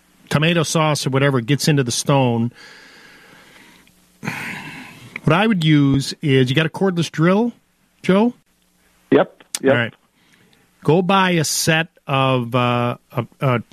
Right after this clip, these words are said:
Speaker 1: an accessory called a drill brush. And they
Speaker 2: Okay.
Speaker 1: make, they make, um,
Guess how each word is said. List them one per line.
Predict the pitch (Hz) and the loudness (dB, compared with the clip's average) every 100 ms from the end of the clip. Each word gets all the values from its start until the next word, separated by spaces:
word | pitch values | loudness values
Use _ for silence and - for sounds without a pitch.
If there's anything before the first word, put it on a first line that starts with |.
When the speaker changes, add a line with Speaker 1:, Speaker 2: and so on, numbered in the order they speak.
| - | 0
Speaker 1:
an | 127 | 2
accessory | 117 - - 185 - 143 123 | 2 -2 0 0 0 -2 -2
called | - 139 127 117 | -2 -2 0 -2
a | |
drill | 104 98 117 151 160 | -6 -2 4 4 4
brush. | 123 117 104 - - - _ _ _ _ _ _ - - - _ - | 0 -4 -4 -8 -12 -12 _ _ _ _ _ _ -20 -20 -20 _ -2
And | 131 127 | 0 0
they | 131 | 0
Speaker 2:
Okay. | 139 160 | 2 0
Speaker 1:
make, | 104 - 135 | -2 -10 -6
they | 131 | -2
make, | 139 165 180 160 | 0 0 0 -2
um, | 135 127 117 110 | 0 0 -2 -4